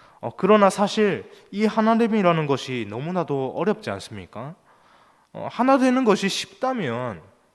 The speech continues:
어, 정말 이것이 그냥 말, 어, 그 글자에 적혀진 것을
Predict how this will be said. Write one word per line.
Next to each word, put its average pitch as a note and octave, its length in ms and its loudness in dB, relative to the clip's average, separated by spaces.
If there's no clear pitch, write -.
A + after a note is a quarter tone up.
어, A#2 240 -14
정말 F3 480 -4
이것이 D#3+ 460 -6
그냥 C3+ 520 -8
말, B2+ 340 -4
어, C3+ 180 -18
그 - 140 -20
글자에 G3 540 4
적혀진 D3 880 -8
것을 C#3+ 340 -4